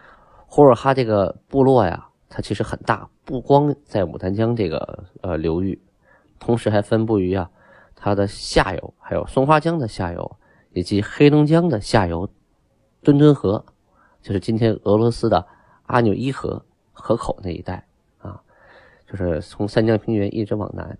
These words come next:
现在的那个哈巴罗夫斯克啊，再往北，那都是平原地区。而且这个各个部落之间呐，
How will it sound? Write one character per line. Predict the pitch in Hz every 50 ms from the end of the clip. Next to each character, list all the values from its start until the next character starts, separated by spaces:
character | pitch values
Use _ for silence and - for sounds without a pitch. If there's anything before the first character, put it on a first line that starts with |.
| _ _ -
现 | - - 104 98
在 | 101 107 104 92
的 | 90 85
那 | 95 92 85
个 | - 95
哈 | 90 - - - -
巴 | - 101 101
罗 | 104 104
夫 | -
斯 | - -
克 | - - - 123 107 95 92 - - - - - - - _ - - -
啊， | - 90 87
再 | - 101
往 | 92 87 87 87
北， | - 92 - _ _ _ _ _ _ _ _ _ _ _
那 | -
都 | - 98 101
是 | 101
平 | - - - 92
原 | 85 82 85
地 | - 82
区。 | 82 - - - 78 - - _ _ _ _ _ _ _ _
而 | - - 110
且 | - -
这 | - 110
个 | - 107 101
各 | - - 123
个 | 107 104 101
部 | - - 120 113
落 | 110 113 107 92
之 | - -
间 | 98 - 117 113 117
呐， | 110 95 82 -